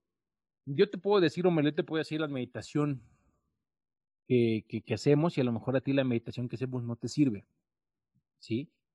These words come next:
Pero lo que yo sí te puedo hacer, y te puedo decir, y les puedo dar un tip a todos, que yo, que es lo que yo hago antes de operar, que es lo que yo hago antes de operar,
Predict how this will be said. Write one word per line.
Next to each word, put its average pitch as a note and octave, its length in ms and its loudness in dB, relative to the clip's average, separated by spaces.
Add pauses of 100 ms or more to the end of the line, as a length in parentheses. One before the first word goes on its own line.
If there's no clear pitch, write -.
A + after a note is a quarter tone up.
Pero D3 140 8
lo D3+ 100 8
que D#3 80 4
yo E3 60 10
sí G3 100 8
te F#3 140 6
puedo F3 240 10
hacer, C3 400 4
y C3+ 120 4
te A#2+ 140 2
puedo D3+ 240 8
decir, C3 320 6
y B2+ 120 2
les A#2+ 140 2
puedo D3 180 6
dar D3 120 6
un C#3 80 0
tip C#3+ 220 2
a C3+ 120 4
todos, A2+ 360 0 (560)
que B2+ 120 6
yo, C#3 280 8
que D3+ 100 8
es D3 80 8
lo E3 180 10
que C3+ 120 6
yo C3+ 180 10
hago C#3+ 380 8
antes C3+ 580 4 (320)
de A#2 160 4
operar, G#2+ 500 2 (1300)
que B2+ 80 4
es B2+ 60 6
lo C#3+ 120 8
que B2+ 140 4
yo B2+ 120 10
hago B2+ 180 8
antes A#2+ 260 4
de A#2 60 4
operar, G#2 400 -2